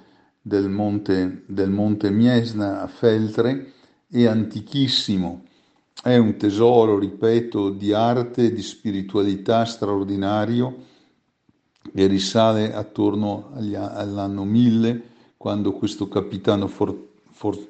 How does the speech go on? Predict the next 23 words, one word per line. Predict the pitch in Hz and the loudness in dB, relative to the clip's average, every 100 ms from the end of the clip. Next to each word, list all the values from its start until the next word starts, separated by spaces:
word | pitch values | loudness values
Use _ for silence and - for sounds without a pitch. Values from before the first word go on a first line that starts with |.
| _ | _
eh, | 107 101 95 | -8 -6 -6
crociato | 95 107 101 120 107 104 104 | 0 0 2 2 2 2 0
Giovanni | 101 98 104 101 | 2 0 0 0
da | 95 98 | 0 0
Vidoro | 95 95 113 123 | 0 2 4 4
ha | 95 | 0
voluto | 92 101 104 101 92 - - _ _ _ _ _ | 0 -4 -4 -2 -4 -6 -20 _ _ _ _ _
erigere | 117 117 127 113 113 117 123 - - _ _ _ | -2 2 2 4 4 4 2 -4 -14 _ _ _
questo, | 110 95 - 98 92 82 - _ _ - - 98 | -4 -4 -4 -4 -4 -8 -14 _ _ -20 -18 -8
questa | 110 104 - 95 | -6 -4 -4 -6
chiesa | - 120 110 104 113 180 - - - _ _ _ | 2 4 6 4 2 0 -4 -16 -20 _ _ _
e, | 107 101 98 98 98 101 98 95 | -8 -6 -6 -8 -10 -10 -14 -16
e | - 104 | -10 -10
tutto | - 110 - 107 98 92 - - | -8 -10 -6 -2 0 -2 -6 -4
quello | 104 98 95 | -2 -2 -2
che | 107 104 | -4 -2
riguarda | 101 101 101 101 101 | 0 0 -2 -2 -4
poi | - 104 | -2 -2
il | 104 | -2
monastero, | 101 98 98 - - 113 107 104 104 | -4 -4 -6 -8 0 2 2 2 -2
che | - 98 | -4 -8
probabilmente | 92 - 98 98 98 98 101 104 104 104 104 | -8 -10 -12 -10 -8 -8 -6 -6 -6 -4 -4
era | 101 101 | -2 -4